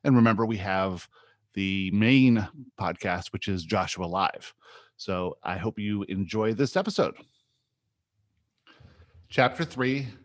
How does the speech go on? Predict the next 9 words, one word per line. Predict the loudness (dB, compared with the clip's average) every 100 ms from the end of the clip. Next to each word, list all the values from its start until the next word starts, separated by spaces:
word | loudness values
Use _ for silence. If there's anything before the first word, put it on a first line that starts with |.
| _
Section | 0 0 0 -4
three. | -4 -12 -12 -20 _ _ _ _ -20 -20 _ _ -2
Manifestation | 2 4 2 4 4 4 0
events | 2 2 2 -2
shape | -4 -2 -2 -4
and | -4 2
mold | 4 2
your | 0 -2
vibration. | -2 -2 -6 -8 -12 -14